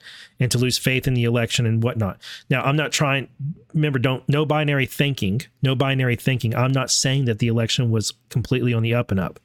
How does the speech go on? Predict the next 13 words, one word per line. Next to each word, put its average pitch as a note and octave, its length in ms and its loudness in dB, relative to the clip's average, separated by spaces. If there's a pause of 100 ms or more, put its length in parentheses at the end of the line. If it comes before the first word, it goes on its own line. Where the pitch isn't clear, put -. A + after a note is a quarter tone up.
(400)
It B2+ 80 2
was B2 120 0
stolen D3 360 0
from G#2 140 -2
Trump. F#2 360 -4 (1120)
But C3 160 -2
these C3+ 300 0 (120)
act-, C#3+ 260 -2
these C3 160 0
foreign D3+ 260 0
actors C3+ 500 0
did G#2 240 0
both. A#2+ 340 -4